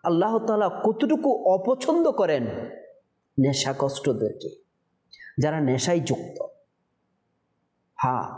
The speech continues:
আমরা শ্রবণ করি আল্লাহ তাআলা স্বয়ং ইরশাদ করেন, যা কানজুল ইমান থেকে অনুবাদ, "হে ইমানদারগণ,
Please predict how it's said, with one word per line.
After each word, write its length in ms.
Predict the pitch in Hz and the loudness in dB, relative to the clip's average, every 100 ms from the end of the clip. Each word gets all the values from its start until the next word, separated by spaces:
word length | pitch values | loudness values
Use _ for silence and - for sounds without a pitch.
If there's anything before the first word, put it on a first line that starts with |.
| - | -6
আমরা 480 | 139 143 135 - - - | 0 2 0 -6 -8 -4
শ্রবণ 400 | - 135 180 185 | -2 0 0 0
করি 520 | - 147 - - - - | 0 0 -4 -10 -14 -2
আল্লাহ 300 | 160 160 196 | 0 2 2
তাআলা 220 | 190 170 | 2 0
স্বয়ং 360 | 165 180 196 202 202 | 0 2 2 0 0
ইরশাদ 380 | 151 135 - 202 - | -2 0 -2 -2 0
করেন, 480 | 147 208 285 - - - - - _ _ _ _ _ - _ - | 0 2 0 -4 -8 -12 -16 -20 _ _ _ _ _ -20 _ -4
যা 480 | 147 196 - - - | 0 0 -2 -8 -4
কানজুল 360 | 226 220 254 - | 0 2 2 2
ইমান 300 | 160 185 220 | 2 2 2
থেকে 280 | 214 - 160 | 0 0 0
অনুবাদ, 480 | 117 110 107 95 - - _ _ - - - 170 | 2 2 2 -2 -6 -16 _ _ -14 -14 -4 2
"হে 240 | 220 285 220 | 4 4 2
ইমানদারগণ, 880 | 185 185 180 180 180 190 127 110 | 2 2 2 2 2 2 0 -4